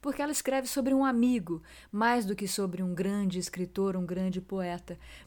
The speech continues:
Uma das coisas mais bonitas nesse texto é que ela coloca alguns poemas do Cesare Pavese, e eu vou ler um pedacinho aqui de um final que ela coloca. Ela fecha o texto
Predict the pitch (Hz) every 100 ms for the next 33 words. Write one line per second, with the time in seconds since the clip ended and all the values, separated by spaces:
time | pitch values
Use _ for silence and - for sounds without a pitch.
0 | _ _ - _ _ - 233 254 262 -
1 | 277 262 240 247 233 208 233 269 247 214
2 | 226 214 220 190 233 262 269 - 208 -
3 | - 220 226 226 - - _ - 226 226
4 | 226 226 240 233 262 269 240 220 247 -
5 | 226 247 254 208 185 196 190 208 196 196
6 | 190 - 202 180 170 160 156 165 - 214
7 | 226 196 214 233 214 226 233 220 208 214
8 | 202 196 220 202 196 190 226 185 202 208
9 | - 220 226 - 240 220 226 208 190 190
10 | 180 180 180 175 175 180 190 - 196 185
11 | 185 - 220 214 - 180 180 - - -
12 | 202 190 - 196 190 - 190